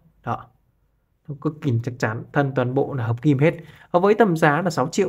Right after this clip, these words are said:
thì đây là một trong những cái dòng sản phẩm mà, à, với cá nhân em Thắng đánh giá thì nó cũng rất là tốt rồi, à, cực kỳ là tốt trong cái phân khúc rồi. Thì nếu mà quý chú anh chị nào có nhu cầu mua hàng thì chúng ta có thể liên hệ sớm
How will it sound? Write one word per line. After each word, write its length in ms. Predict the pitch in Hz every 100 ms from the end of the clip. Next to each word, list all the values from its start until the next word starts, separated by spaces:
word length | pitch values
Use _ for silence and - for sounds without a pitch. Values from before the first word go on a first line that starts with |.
| 165
thì 60 |
đây 180 | 135 139
là 80 | 131
một 160 | 117 117
trong 200 | 131 135
những 100 | 147
cái 80 | 156
dòng 120 | 123
sản 80 | 117
phẩm 280 | 123 107 113
mà, 160 | 113 113 - - -
à, 100 | -
với 160 | 131 147
cá 100 | 180
nhân 100 | 185
em 140 | 180
Thắng 200 | 170 151
đánh 120 | 156 165
giá 200 | 151 165
thì 100 | 147
nó 120 | 131
cũng 220 | 165 185
rất 140 | -
là 60 | 294 285
tốt 140 | 202
rồi, 120 | 180 - - -
à, 140 | 139 143
cực 140 | -
kỳ 100 | 156
là 60 | 123 135
tốt 180 | 165 165
trong 160 | 131
cái 80 | 131
phân 180 | 135 135
khúc 180 | 156 151
rồi. 120 | 135 - _ _ _
Thì 60 | 143
nếu 120 | 143
mà 80 | 175
quý 180 | 160 165
chú 100 | 170
anh 60 | 170
chị 100 | 165
nào 140 | 131
có 60 | 135
nhu 120 | 151
cầu 140 | 147
mua 140 | 143 135
hàng 320 | 139 127 120
thì 60 | 127
chúng 120 | 135
ta 100 | 139
có 140 | 139
thể 200 | - 117
liên 160 | 110 131
hệ 140 | 139
sớm 380 | - 147 139